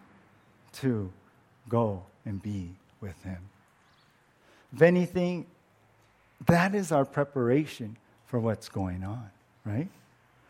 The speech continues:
What are you doing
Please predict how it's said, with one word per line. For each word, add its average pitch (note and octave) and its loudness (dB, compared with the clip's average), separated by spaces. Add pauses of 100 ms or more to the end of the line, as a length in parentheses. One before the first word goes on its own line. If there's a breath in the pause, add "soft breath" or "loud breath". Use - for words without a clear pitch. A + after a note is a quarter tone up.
(1400 soft breath)
What D#3+ 8
are F#3 6
you E3+ 0
doing A2+ -2